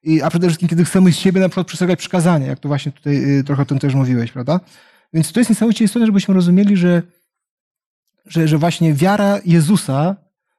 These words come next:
to była wiara, która, która była do końca, było zaufanie do końca. Zobaczcie, On zaufał Ojcu nawet do śmierci i, i do śmierci krzyżowej. To było zaufanie Ojca, że Ojciec wszystko dobrze poprowadzi i On wie,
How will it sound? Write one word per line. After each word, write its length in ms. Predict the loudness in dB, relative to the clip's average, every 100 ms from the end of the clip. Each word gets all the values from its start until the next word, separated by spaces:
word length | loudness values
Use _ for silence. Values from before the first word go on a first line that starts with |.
| _
to 100 | 0
była 160 | 0
wiara, 440 | 2 0 0 -2 -6
która, 600 | _ -4 0 0 -2 -8 _ _
która 180 | -4
była 160 | 0 0
do 120 | 0
końca, 380 | 0 2 2 0
było 200 | 0 0
zaufanie 500 | 0 -2 -2 0 2
do 100 | 0
końca. 300 | 0 0 2
Zobaczcie, 360 | 0 -2 0 0
On 80 |
zaufał 580 | 2 0 0 -2 -2 -6 -2
Ojcu 600 | -2 0 0 0 -2 -8 _ _ _ _ _ 2
nawet 540 | 2 4 0 -2 -6 -14
do 240 | -4 0
śmierci 600 | 0 2 0 -2 -12 -20 _ _ _ _ _ _
i, 340 | 2 4 2 -2
i 80 | -2
do 260 | 2 2
śmierci 400 | 2 2 0 0
krzyżowej. 520 | -4 -2 -2 -4 -6 -12 _ _
To 100 | 0
było 140 | 0
zaufanie 640 | 0 -4 -2 0 0 0 0
Ojca, 480 | -2 0 -2 -2 -4 _ _ _ _
że 180 | -6 -2
Ojciec 500 | -2 0 -2 -4 -10 -8
wszystko 400 | -4 -2 -2 -2
dobrze 280 | -2 -2 -4
poprowadzi 680 | -4 -2 0 0 -2 0
i 40 | 2
On 160 | 2
wie, 160 | 2 0